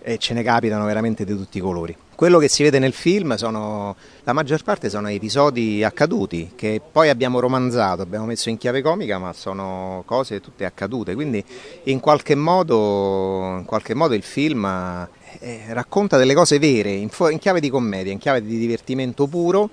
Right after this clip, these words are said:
però secondo me c'ha anche un aspetto di, di verità, che, se posso inserire una piccola nota polemica, eh, le commedie odierne tendono un po' a perdere, mentre la, la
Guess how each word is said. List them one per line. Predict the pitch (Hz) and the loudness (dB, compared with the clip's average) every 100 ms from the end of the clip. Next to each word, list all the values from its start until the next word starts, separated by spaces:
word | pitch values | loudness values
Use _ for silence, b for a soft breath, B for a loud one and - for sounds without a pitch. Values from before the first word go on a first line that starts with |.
| B B B _ | B B B _
però | 208 226 220 147 123 | 6 8 8 8 6
secondo | 113 135 143 139 | 4 2 2 0
me | 175 | -2
c'ha | 185 117 | -2 0
anche | 110 117 - 107 | -2 -2 -4 -4
un | 101 | -4
aspetto | 101 - 113 98 104 | -6 -6 -8 -6 -8
di, | 95 95 90 | -6 -8 -6
di | 98 | -6
verità, | 101 101 92 78 - - - | -4 -4 -8 -10 -14 -20 -4
che, | 180 165 - - | 2 2 0 -8
se | - 123 | -8 -2
posso | 143 127 - 120 | 0 0 0 -2
inserire | 127 110 131 135 113 | -2 -2 -2 0 0
una | 110 | -2
piccola | 113 117 104 110 | -6 -6 -4 -2
nota | 113 127 | -2 -2
polemica, | 156 131 135 101 90 B B B B _ | 0 0 0 -4 -8 B B B B _
eh, | - 104 101 | -4 -2 -2
le | 113 123 127 135 | 0 2 4 4
commedie | 139 135 151 151 127 | 4 2 4 2 4
odierne | 127 127 120 120 117 110 | 2 4 2 2 0 -2
tendono | 113 107 104 104 | -4 -4 -4 -6
un | - | -4
po' | 104 | -4
a | |
perdere, | - - 92 82 95 110 | -4 -6 -8 -6 -6 -4
mentre | 139 131 120 | -4 -2 0
la, | 113 - | 0 -2
la | 113 117 | -2 -2